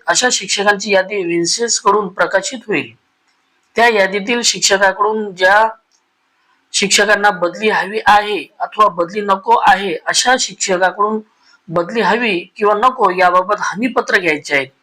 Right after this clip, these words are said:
आता ते हमीपत्र कोणते ते तुम्हाला दाखवतो बघा, व तसे ईमेलद्वारे विन्सेसला अवगत करायचे आहे. तर यादी आल्याबरोबर कार्यालयाकडून, कार्यालयाकडून आपणास अवगत केले जाईल, म्हणजे आपल्या जिल्हा परिषदेकडून का-, आपल्या कार्यालयाकडून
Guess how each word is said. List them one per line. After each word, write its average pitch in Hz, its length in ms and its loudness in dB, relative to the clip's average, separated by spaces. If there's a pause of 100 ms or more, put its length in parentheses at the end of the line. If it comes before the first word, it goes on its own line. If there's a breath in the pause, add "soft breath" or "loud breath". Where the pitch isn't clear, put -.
(280)
आता 175 140 2
ते 180 220 -2
हमीपत्र 175 500 -2
कोणते 233 400 -2
ते 233 220 -6
तुम्हाला 190 320 0
दाखवतो 180 460 0
बघा, 156 300 0 (1000 loud breath)
व 233 60 2 (100)
तसे 240 240 0
ईमेलद्वारे 208 560 0
विन्सेसला 190 480 -4
अवगत 170 420 2
करायचे 156 580 -4 (280 loud breath)
आहे. 143 340 2 (800 loud breath)
तर 247 80 0
यादी 208 300 2
आल्याबरोबर 220 520 2
कार्यालयाकडून, 202 680 0 (380)
कार्यालयाकडून 196 640 2
आपणास 196 400 2
अवगत 175 300 0 (100)
केले 208 180 0
जाईल, 196 400 0
म्हणजे 175 200 -6
आपल्या 180 280 0
जिल्हा 175 260 -4
परिषदेकडून 180 520 -10
का-, 165 180 -2
आपल्या 165 260 0
कार्यालयाकडून 165 640 0